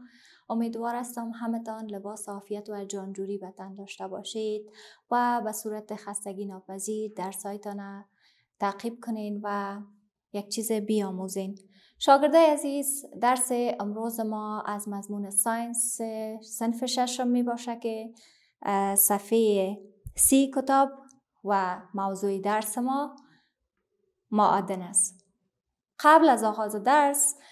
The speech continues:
بر شما من یک تصویر نشان می‌دم، شما ببینین در مورد این تصویر چی فکر می‌کنین؟ آیا گاه وقت این قسم یک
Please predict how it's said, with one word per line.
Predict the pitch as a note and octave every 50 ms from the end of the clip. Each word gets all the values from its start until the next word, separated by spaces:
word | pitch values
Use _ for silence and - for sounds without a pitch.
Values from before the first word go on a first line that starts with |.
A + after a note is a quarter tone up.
| - - - - _ _
بر | A#3 G#3 G#3+ G#3+
شما | G#3 - - A3 A3 C4 C4+
من | C#4 D4 C#4 C#4 C#4
یک | C4+ -
تصویر | F#3+ F#3 G3 - - A#3 A3+ A3+ G#3
نشان | G3+ G3+ G#3 - B3 C4 C#4+
می‌دم، | C#4 C#4 C#4 C#4+ - C4 B3+ B3 B3 C4+ - - - - _ _ _ _ - - - - _ _ _
شما | - - - A3 G3+ G3+ G3
ببینین | G3 G#3+ B3+ C4+ C4 B3+ A#3+ B3 B3 A#3+ A#3+ A#3 A#3+ A#3+ A#3+ - - -
در | E3+ E3+ G3
مورد | G3 F#3+ F#3+ G3 G#3 G#3 G#3
این | G#3+ G3+ G3+
تصویر | G3+ G3 G3+ - - B3 B3 B3
چی | B3 - D#4
فکر | D4+ - D4 C#4 - G3+ - G3
می‌کنین؟ | F#3+ F#3+ G3 - G#3 G3 F#3+ F#3 F#3+ G3 - -
آیا | A3+ A3+ G#3+ G3+ F#3+ F#3 F#3 F#3+ - - - - _ _ - - - _ _ _ - G3+
گاه | A3 G#3+ G#3 G#3 G#3 - G#3
وقت | G3+ G3 F#3+ - - - - - - _ _ _ - - _ _ _ _ _ _ - - - - _
این | - B3+
قسم | - - - A#3+ A3 G#3+
یک | G#3 G#3 G#3